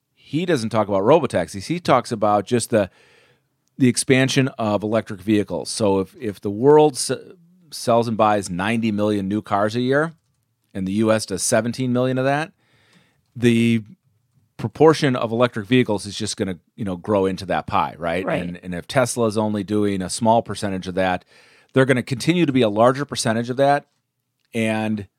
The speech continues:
Speaker 1: uh, and, and E Vs will, you know, just keep ramping up in terms of total vehicle sales. He thinks that by twenty thirty,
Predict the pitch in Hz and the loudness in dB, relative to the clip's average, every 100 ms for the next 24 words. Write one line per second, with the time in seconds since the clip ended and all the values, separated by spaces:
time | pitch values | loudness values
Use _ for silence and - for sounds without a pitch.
0 | _ _ _ _ _ _ _ 98 92 87 | _ _ _ _ _ _ _ -6 -4 -4
1 | 85 110 98 - 113 104 160 127 110 107 | -8 -8 -8 -8 -8 -8 -2 -2 0 -2
2 | 98 95 95 87 120 90 78 - _ _ | -4 -6 -10 -10 -8 -8 -8 -12 _ _
3 | _ _ _ 107 - - 107 - _ - | _ _ _ -10 -8 -4 -6 -6 _ -10
4 | 104 98 104 98 92 - _ _ 92 - | -6 -4 -4 -4 -4 -6 _ _ -10 -8
5 | 90 90 78 101 90 85 98 95 90 92 | -6 -8 -6 -4 -4 -2 -4 -4 -6 -4
6 | 85 - - - - - - _ _ _ | -4 -8 -16 -20 -20 -20 -20 _ _ _
7 | _ - 151 160 139 123 - 110 101 - | _ 0 0 2 0 0 -2 0 0 -2
8 | 139 131 113 151 147 127 104 98 | -2 -2 2 4 6 4 0 -6